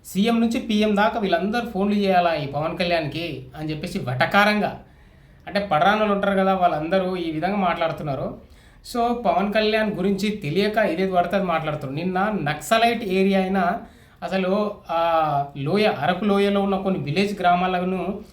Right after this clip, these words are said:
ధైర్యంగా అక్కడ ఉండి మరి, ఆ, కొన్ని ఓపెనింగ్స్ చేసి వచ్చిండు. అదే ఆయన ధైర్యం. ఆయన మంచి చేయాలనుకుంటే ఏడికైనా పోతాడు. So జనాలు ముఖ్యము అని చెప్పేసి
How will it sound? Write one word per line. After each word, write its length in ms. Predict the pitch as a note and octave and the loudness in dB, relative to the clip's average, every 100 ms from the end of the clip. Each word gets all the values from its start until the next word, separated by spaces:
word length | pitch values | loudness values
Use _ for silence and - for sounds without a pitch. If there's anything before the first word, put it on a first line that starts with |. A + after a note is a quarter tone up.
| - | -14
ధైర్యంగా 520 | C#3 B2 F#3 A3+ A3+ A3+ | -10 0 2 2 4 2
అక్కడ 160 | G#3+ | 2
ఉండి 260 | E3+ D#3+ G3 | -2 0 0
మరి, 480 | G#3 G3 F#3 G3+ - - - - | 2 2 0 -2 -6 -14 -18 -6
ఆ, 380 | F3 E3+ E3+ E3 | 0 2 4 2
కొన్ని 160 | F#3+ E3+ | 0 -2
ఓపెనింగ్స్ 480 | C#3+ F3 G#3+ G#3+ F#3 | -2 0 0 0 0
చేసి 180 | F#3 F#3 | -2 -2
వచ్చిండు. 320 | - D#3 - - - - | -4 -8 -10 -14 -20 -12
అదే 160 | B2+ F#3+ | -2 2
ఆయన 160 | G#3 | 2
ధైర్యం. 500 | D#3 C3 D#3+ F#3 B2+ - - - - - - | 0 -2 0 0 -2 -10 -20 -20 -20 -18 -6
ఆయన 120 | E3+ | -4
మంచి 340 | E3+ C#3+ F3+ G#3+ | -2 -2 0 2
చేయాలనుకుంటే 600 | G#3 G3+ G3 G3 F3+ F3 | 2 2 0 -2 -2 -2
ఏడికైనా 300 | F#3+ G3+ G3 | 0 0 0
పోతాడు. 380 | F3+ F3 C#3 B2+ - - _ - - - - | 0 -2 -4 -6 -16 -20 _ -20 -20 -14 -2
So 300 | A#3+ B3 G3+ | 0 2 0
జనాలు 500 | D3 D3+ G#3+ A3+ A#3 | -2 0 2 4 4
ముఖ్యము 460 | G#3 F#3+ F#3+ G#3+ G#3+ | 2 0 -2 0 2
అని 140 | G#3 | 2
చెప్పేసి 640 | G3 G3 G3+ G3 G#3+ A#3+ | 0 0 -2 0 -4 -4